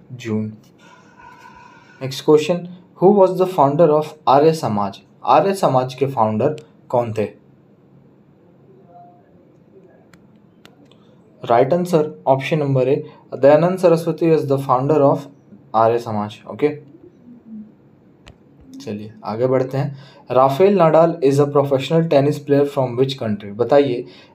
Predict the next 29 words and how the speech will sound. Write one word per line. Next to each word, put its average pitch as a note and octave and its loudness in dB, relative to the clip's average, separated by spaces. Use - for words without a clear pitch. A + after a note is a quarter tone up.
राफेल B2 2
नडाल C#3+ 4
जो B2+ -4
हैं G#2+ -8
ये C#3 4
एक F3 -2
professional C#3+ 0
tennis C#3 -2
player B2 0
हैं, A#2 -8
तो E3 0
कौन D#3+ 0
सी A3 0
country E3+ 0
के E3 2
ये C3+ 2
एक C#3 -6
professional C3+ -2
tennis A2+ -2
player G2 -6
हैं? G#2+ -16
Right F3 4
answer F3 0
option C#3 0
number C3+ -4
B, B2+ -4
Spain F3 0
के F3 -2
हैं। C3+ -4